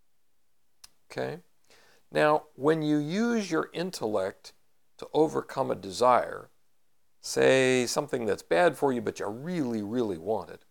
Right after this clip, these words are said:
you've overcome that desire, or you've broken it.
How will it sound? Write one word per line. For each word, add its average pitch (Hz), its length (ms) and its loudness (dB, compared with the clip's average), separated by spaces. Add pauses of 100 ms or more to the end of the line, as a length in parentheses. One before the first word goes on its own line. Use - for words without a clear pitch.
(760)
you've 151 280 -2 (100)
overcome 170 880 4
that 92 220 -2
desire, 92 380 -4
or 113 140 -4
you've 113 240 -6 (180)
broken 110 540 0
it. - 220 -20